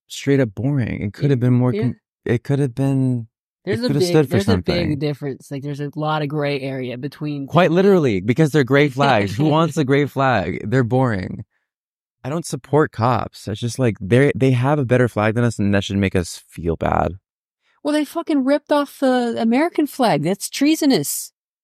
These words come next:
Speaker 2: You're not supposed to recolor the American flag like that.
Speaker 1: I don't, I'm not a big fan of the American flag either.
Speaker 2: But
Speaker 1: <laughs>
Speaker 2: you don't think the American flag's good? Designed well?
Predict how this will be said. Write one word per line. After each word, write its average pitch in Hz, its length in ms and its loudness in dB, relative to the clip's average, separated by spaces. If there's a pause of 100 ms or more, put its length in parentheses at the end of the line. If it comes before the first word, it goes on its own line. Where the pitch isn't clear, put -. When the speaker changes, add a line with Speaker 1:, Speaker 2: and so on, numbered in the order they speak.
(140)
Speaker 2:
You're 240 100 0
not 285 140 0
supposed 269 220 -2
to 208 80 0
recolor 185 520 -2
the 151 120 0
American 151 400 -2
flag 147 340 -2
like 147 220 -2
that. 190 320 -4 (720)
Speaker 1:
I 113 120 4
don't, 117 180 4
I'm 120 80 4
not 120 160 6
a - 20 6
big 95 140 6
fan 90 200 2
of 82 60 2
the 82 60 0
American 85 320 2
flag 82 240 2
either. 87 460 2 (640)
Speaker 2:
But 190 240 2 (180)
Speaker 1:
<laughs> 123 80 0 (1200)
Speaker 2:
you 160 120 0
don't 170 120 0
think 156 140 0
the 151 40 0
American 143 260 2
flag's 139 300 -2
good? 151 180 -2 (320)
Designed 143 320 -2
well? 160 200 -6